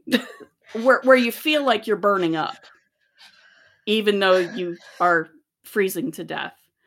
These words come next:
Speaker 2: And so you take off your clothes, and oftentimes, oddly, you fold them up neatly, and then you lay down and you stop breathing.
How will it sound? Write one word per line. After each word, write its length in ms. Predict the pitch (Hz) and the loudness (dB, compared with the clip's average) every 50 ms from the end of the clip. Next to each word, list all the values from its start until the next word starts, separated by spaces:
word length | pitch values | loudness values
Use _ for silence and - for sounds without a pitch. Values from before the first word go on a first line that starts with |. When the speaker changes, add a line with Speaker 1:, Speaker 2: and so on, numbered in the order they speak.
| _ _ _ _ _ _ _ _ | _ _ _ _ _ _ _ _
Speaker 2:
And 160 | - 180 180 | -6 -4 -4
so 120 | - - 208 | -2 0 -2
you 160 | 196 196 190 | -2 -2 -4
take 300 | 190 - 214 202 196 - | -6 -4 -4 -4 -2 -2
off 240 | 196 185 185 180 - | -2 -2 -2 -4 -6
your 100 | 170 160 | -10 -12
clothes, 440 | - - 196 185 180 170 160 - 185 | -10 -8 -4 -2 -2 -2 -2 -4 -6
and 100 | 180 - | -4 0
oftentimes, 760 | - 208 254 294 285 262 233 220 - 220 208 208 202 196 - - | 2 2 2 2 0 -2 -6 -6 -4 -4 -4 -4 -4 -6 -6 -4
oddly, 400 | - 196 208 226 208 185 175 180 | -2 -2 -2 -2 -2 -4 -6 -6
you 140 | 185 190 196 | -6 -8 -12
fold 380 | 196 - - 214 226 226 202 | -12 -10 -8 -6 -6 -6 -6
them 160 | 185 202 202 202 | -6 -6 -6 -6
up 180 | 214 - - | -8 -8 -8
neatly, 640 | - 180 170 160 151 151 - - 156 - - - _ _ _ _ _ _ _ _ _ _ _ _ _ _ _ _ _ _ _ _ _ - | -8 -6 -6 -6 -6 -8 -10 -10 -10 -10 -12 -16 _ _ _ _ _ _ _ _ _ _ _ _ _ _ _ _ _ _ _ _ _ -2
and 240 | - 185 185 180 185 | 0 0 2 2 2
then 420 | 185 180 175 175 170 165 - - _ _ - | 2 2 2 0 -2 -4 -8 -12 _ _ -12
you 160 | 190 185 180 | -8 -6 -2
lay 180 | 180 175 175 170 | 0 0 0 0
down 500 | 165 170 160 156 156 160 156 165 170 - - - - _ _ _ _ _ | -2 -2 -4 -4 -4 -4 -6 -10 -12 -16 -18 -20 -20 _ _ _ _ _
and 420 | - 165 165 160 156 151 147 - - - _ _ _ _ _ _ _ _ - | -6 -4 -2 -2 -2 -4 -6 -6 -10 -16 _ _ _ _ _ _ _ _ -14
you 180 | - 156 165 | -10 -10 -10
stop 320 | 160 - - 156 143 - - | -8 -8 -6 -6 -6 -6 -4
breathing. 480 | - 98 95 - - - - 82 85 | -4 -2 -2 -4 -6 -10 -12 -14 -16